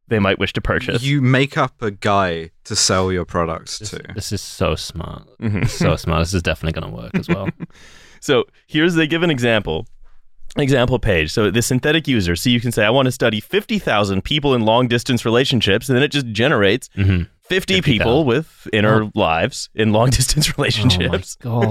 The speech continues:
Speaker 3: God, man.
Speaker 1: <laughs> And three hundred and twenty sixteen thousand sixteen-year-olds in Orange County.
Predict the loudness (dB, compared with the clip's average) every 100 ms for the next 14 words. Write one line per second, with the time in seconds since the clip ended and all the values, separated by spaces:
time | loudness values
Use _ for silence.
0 | 0 -2 0 2 4 2 0 0 -2 -4
1 | -2 0 2 2 2 0 0 0 0 0
2 | -2 -2 -2 -2 0 2 2 0 -2 -2
3 | -4 -2 0 2 4 2 2 2 2 2
4 | 0 -2 -4 -18